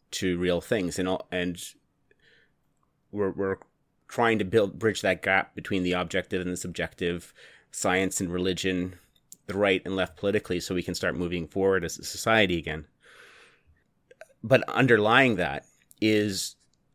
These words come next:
a desire for action to see positive change in the world. So this isn't a purely academic activity. Uh, if there is going to be, um, positive change, it's gonna start with people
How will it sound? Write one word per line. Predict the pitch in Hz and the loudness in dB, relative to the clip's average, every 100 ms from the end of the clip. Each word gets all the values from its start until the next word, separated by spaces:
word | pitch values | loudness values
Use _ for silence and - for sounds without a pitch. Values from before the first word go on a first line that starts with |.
| - | -6
a | |
desire | 104 107 104 101 104 101 | -4 -2 0 2 2 0
for | - 101 | -2 0
action | 90 90 - 98 | 0 -2 -4 -4
to | |
see | 92 104 | -4 -4
positive | - 95 92 87 - | -2 0 0 -2 -6
change | 90 85 82 | -4 -4 -4
in | 85 | -8
the | |
world. | 85 87 87 - - | -6 -8 -8 -10 -6
So | 117 | -2
this | 107 110 | -2 -2
isn't | 123 117 | -2 0
a | 107 | -2
purely | - 110 104 101 95 85 _ _ _ _ - | -2 -2 0 0 0 -4 _ _ _ _ -6
academic | 98 - 101 98 95 - | -6 -4 -4 -2 -2 -2
activity. | 85 - - 92 107 139 143 - _ _ _ _ - _ _ _ _ _ _ - | -8 -8 -8 -6 -4 -4 -4 -10 _ _ _ _ -20 _ _ _ _ _ _ -8
Uh, | 85 85 | -4 0
if | 110 - | 0 2
there | 120 | 2
is | 110 123 113 | 4 2 2
going | 110 110 | 0 0
to | 95 | 0
be, | 98 95 90 - _ _ _ _ _ _ | 0 0 -2 -10 _ _ _ _ _ _
um, | 90 90 85 - | -10 -8 -10 -12
positive | - 104 101 92 | -6 -6 -4 -4
change, | 107 90 | -2 -2
it's | 85 | -4
gonna | 110 | -6
start | - - - | -2 -2 -2
with | - | -6
people | - 101 90 80 | -4 -4 -4 -6